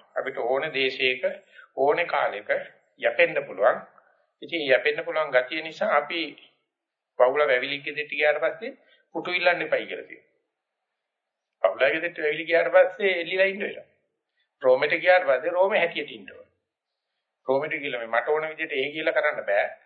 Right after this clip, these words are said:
අන්න එතෙන්දී සදාචාරය පිළිබඳව අපි විශේෂයෙන් මේ හැදෙන පොඩි උන්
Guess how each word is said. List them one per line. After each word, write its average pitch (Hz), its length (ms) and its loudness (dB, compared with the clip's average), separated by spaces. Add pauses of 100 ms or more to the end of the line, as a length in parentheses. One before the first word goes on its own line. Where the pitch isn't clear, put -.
(260)
අන්න 165 180 -2
එතෙන්දී 170 460 -4
සදාචාරය 147 640 4
පිළිබඳව 143 400 -2
අපි 160 200 0 (1160)
විශේෂයෙන් 147 520 -4
මේ 135 100 2
හැදෙන 127 300 -2
පොඩි 131 260 -4
උන් 120 180 -4